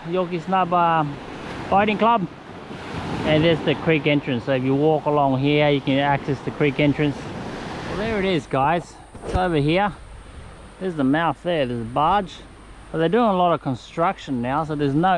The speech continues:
entry into this area for some reason. They got signs of no entry here because they're doing construction, so, uh, I might not be in the, uh,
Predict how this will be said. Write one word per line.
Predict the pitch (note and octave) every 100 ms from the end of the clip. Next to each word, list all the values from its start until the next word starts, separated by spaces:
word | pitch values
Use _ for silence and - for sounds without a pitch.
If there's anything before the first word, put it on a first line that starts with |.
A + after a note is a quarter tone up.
| D3
entry | D#3+ F3+ - C#3
into | A#2+ B2+
this | B2 A2+ -
area | C3+ B2+ A#2 - -
for | B2
some | - B2 A#2+
reason. | D3+ F#3+ F#3+ G3 D#3+ - - - - - -
They | D3 D3
got | D3+
signs | C3+ D#3+ D#3+ D3+
of | C#3 C3+
no | C#3+ C#3+
entry | D3+ D#3 E3 D#3
here | D3+ D#3+
because | D3+
they're | C3+
doing | C3 C#3
construction, | C3 A#2+ - C#3 C3+ D#3+
so, | - C3+ B2 - - - - - - - - - - - -
uh, | - - C#3+ C3+ - - -
I | B2+
might | C3+ C3+
not | C3+ B2
be | C3
in | B2
the, | A#2+ A#2 A2+ - - - - - - - - - -
uh, | B2 A#2+ A#2